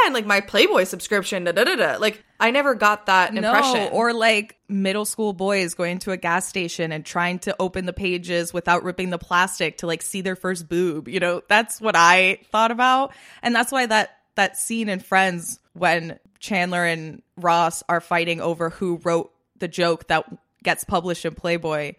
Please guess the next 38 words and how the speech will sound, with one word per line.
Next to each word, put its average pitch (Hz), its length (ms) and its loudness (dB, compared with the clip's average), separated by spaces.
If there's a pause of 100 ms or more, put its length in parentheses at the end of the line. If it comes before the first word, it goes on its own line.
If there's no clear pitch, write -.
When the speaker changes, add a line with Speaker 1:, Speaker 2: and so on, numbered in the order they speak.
(500)
Speaker 2:
and 180 200 -4
Joey 185 300 2
says, 175 340 -2 (140)
"Jokes? 190 680 -4 (480)
You 226 140 0
know 370 140 -2
there 392 80 2
are 254 40 4
naked 226 320 0
chicks - 360 -4
in 165 80 -6
here, 170 180 -2
right?" 175 260 0 (180)
Speaker 1:
<laughs> - 180 -6
Speaker 2:
Like, 247 200 2 (460)
even 339 380 0
if 262 220 4
he 240 180 -4
had 185 520 4 (440)
these 180 480 -8 (200)
interesting 240 600 -2
articles 190 720 0
inside, 226 640 -2 (220)
I 220 40 -6
really 233 200 -2
don't 185 200 0
think 170 200 -4
that's 160 180 -4
why 156 100 -2
people 160 300 -8
were 147 100 -8
buying 156 380 -4
it. 175 220 -6
And 190 80 -4
I - 20 2
Speaker 1:
Yeah. 165 140 2
Speaker 2:
don't 165 200 -6
think 156 380 -10